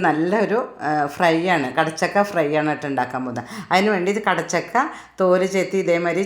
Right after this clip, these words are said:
ചെറിയ ചെറിയ കഷ്ണങ്ങളാക്കി വെച്ചിട്ടുണ്ട്. അപ്പം അതിൻ്റെ കൂഞ്ഞ് ഇതേമാതിരി കൂഞ്ഞൊക്കെ അരിഞ്ഞ് കളയണം, തോല് നന്നായി ചെത്തി കളയണം. ഇനി നമുക്ക് ചെറിയ ചെറിയ കഷ്ണങ്ങളാക്കി ഇതിൻ്റെ കറ കളയാൻ കഴുകാൻ വെള്ളത്തിലിട്ട് കൊടുക്കാം. വെള്ളത്തിൽ നിന്ന് അത് ഊറ്റിയെടുക്കാം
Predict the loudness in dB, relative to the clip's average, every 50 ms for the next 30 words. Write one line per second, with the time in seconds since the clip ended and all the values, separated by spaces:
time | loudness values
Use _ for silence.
0 | -2 -2 -2 0 0 0 0 0 0 0 0 -2 -2 -2 -2 -2 0 0 2 2
1 | 2 2 0 -2 -2 -2 -2 -4 -6 -12 -10 -10 -10 -8 -6 -4 -4 -4 -4 -6
2 | -12 -20 -20 -20 -20 -20 -20 -6 0 0 0 2 2 0 0 0 0 0 0 2
3 | 2 2 2 2 2 0 0 -2 -2 -4 -4 -2 -2 0 0 0 0 0 -2 -4
4 | -2 -2 0 0 0 0 -2 -2 0 2 0 0 0 -2 -2 0 0 2 2 0
5 | 0 -2 -6 -6 -4 -2 0 0 0 0 0 -2 -2 0 -2 -2 -2 -2 -4 -4
6 | -4 -4 -4 -2 -2 -2 -2 -2 -4 -6 -6 -8 -12 -16 -16 -12 -6 -2 0 0
7 | 2 0 0 0 -2 -2 -4 -6 -10 -6 -2 0 0 2 2 2 2 0 0 0
8 | -2 -2 -2 -2 -2 0 2 2 2 2 2 0 -4 -6 -4 -2 0 -2 -2 0
9 | 0 0 0 0 0 0 0 0 0 0 0 0 -2 -4 -8 -14 -20 -20 _ -2
10 | 2 2 2 2 2 0 2 2 2 0 0 0 -2 -4 -6 -6 -6 -6 -4 -4
11 | -4 -6 -6 -8 -10 -10 -12 -20 -20 -20 -12 -6 -2 0 0 0 0 -2 -4 -2
12 | -2 -4 -4 -6 -12 -10 -6 -4 0 2 2 2 2 2 0 0 -2 -2 -2 -2
13 | -2 -2 -2 -2